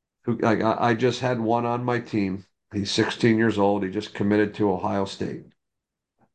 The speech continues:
And I'm, I couldn't be more excited and proud for him. But I've had a few people, "Well, I don't have a commitment yet. Like, is my career over?"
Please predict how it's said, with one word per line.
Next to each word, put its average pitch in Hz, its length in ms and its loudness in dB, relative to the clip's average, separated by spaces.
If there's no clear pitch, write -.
And 110 120 0
I'm, 107 180 -2
I 104 100 2
couldn't 123 340 4
be 117 140 2
more 107 220 2
excited 98 460 -2
and 90 160 -8
proud 104 360 2
for 92 120 -6
him. 87 200 -2
But - 80 6
I've 143 160 6
had 147 240 2
a 147 60 -2
few 135 220 -8
people, 110 400 -2
"Well, - 200 -8
I 131 60 6
don't 147 160 6
have 147 160 0
a 113 40 -4
commitment 147 600 -2
yet. 101 200 -6
Like, 98 160 -6
is 98 120 0
my 107 160 2
career 117 480 2
over?" 165 500 0